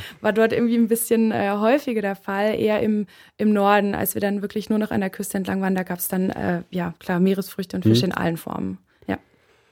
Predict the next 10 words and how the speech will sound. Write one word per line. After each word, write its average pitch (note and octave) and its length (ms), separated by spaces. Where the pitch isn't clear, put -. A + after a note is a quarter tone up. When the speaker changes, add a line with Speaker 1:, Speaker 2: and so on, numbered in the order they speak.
Speaker 1:
Ähm, F2+ 500
gibt's - 200
sowas, D3 280
was A#2+ 220
man A#2 160
als G2 240
brasilianisches G2+ 840
Nationalgericht G#2 840
bezeichnen B2 520
würde? D#3+ 260